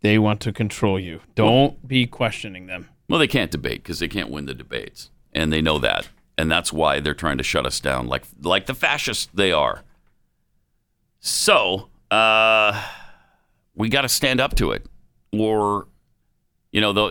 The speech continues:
Speaker 2: it'll be the old poem. Uh, "First they came for the socialist,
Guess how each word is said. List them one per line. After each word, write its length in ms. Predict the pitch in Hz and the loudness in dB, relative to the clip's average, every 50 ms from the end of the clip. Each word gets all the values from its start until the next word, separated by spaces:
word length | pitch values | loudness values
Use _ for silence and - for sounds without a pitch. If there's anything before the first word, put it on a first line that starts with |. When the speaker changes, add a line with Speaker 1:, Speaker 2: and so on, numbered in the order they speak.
| 85 | 2
Speaker 2:
it'll 160 | 110 107 107 | 2 2 0
be 200 | 95 90 117 117 | 0 0 0 0
the 160 | 113 107 110 110 | 0 0 0 0
old 260 | 104 107 110 98 - | 0 0 0 -2 -2
poem. 480 | - 117 120 120 98 69 60 67 - - - - _ _ - | -2 0 0 0 0 -2 -2 -4 -8 -12 -16 -20 _ _ -2
Uh, 180 | 78 80 80 80 | 0 0 2 2
"First 280 | - 123 127 117 - | 0 0 -2 0 0
they 100 | - 110 | -2 -2
came 220 | - - 117 113 104 | 0 0 0 0 -2
for 120 | - 95 | -4 -6
the 80 | 92 92 | -6 -6
socialist, 640 | - - 117 110 - - 65 65 71 - - - | -4 -4 -4 -4 -4 -4 -2 -2 -2 -4 -6 -10